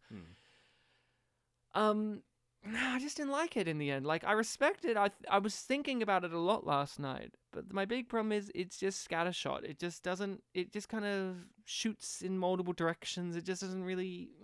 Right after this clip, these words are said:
Speaker 1: Yeah.
Speaker 2: wanna decide which way it wants to go.
Speaker 1: I remember when it ended, it was like, "Oh,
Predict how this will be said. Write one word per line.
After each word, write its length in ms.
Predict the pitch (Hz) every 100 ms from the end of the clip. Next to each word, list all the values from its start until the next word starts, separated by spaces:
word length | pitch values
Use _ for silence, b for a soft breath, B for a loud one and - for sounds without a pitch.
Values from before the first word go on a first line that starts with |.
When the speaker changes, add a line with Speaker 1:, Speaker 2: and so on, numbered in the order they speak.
| 156 b b b b b
Speaker 1:
Yeah. 200 | 117 110
Speaker 2:
wanna 260 | 190 202 202
decide 600 | 180 185 - 196 196 180
which 240 | 180 190 -
way 140 | 190
it 80 | 185
wants 200 | 202 -
to 60 | -
go. 480 | 262 247 247 165 135
Speaker 1:
I 60 | 139
remember 280 | 175 175
when 140 | 156 147
it 120 | 135
ended, 340 | 127 131 127 110
it 60 |
was 160 | 107 107
like, 180 | 110 113
"Oh, 280 | 117 104